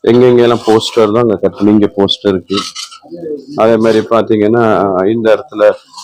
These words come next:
போஸ்ட் வரும். இந்த இடத்துல, இங்க எங்கெங்கெல்லாம் போஸ்ட் வருதோ, அங்கெல்லாம் கட்டணும். இந்த இடம் பாத்தீங்கன்னா, ஊஞ்சல் வருது இந்த இடத்துல.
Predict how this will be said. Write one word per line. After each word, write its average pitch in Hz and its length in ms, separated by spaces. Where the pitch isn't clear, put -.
போஸ்ட் 120 300
வரும். 107 340
இந்த 110 280
இடத்துல, 107 400
இங்க 113 180
எங்கெங்கெல்லாம் 139 460
போஸ்ட் 131 320
வருதோ, 117 540
அங்கெல்லாம் 110 460
கட்டணும். 90 400
இந்த 156 260
இடம் 147 220
பாத்தீங்கன்னா, 120 380
ஊஞ்சல் 123 580
வருது 95 300
இந்த 90 200
இடத்துல. 90 360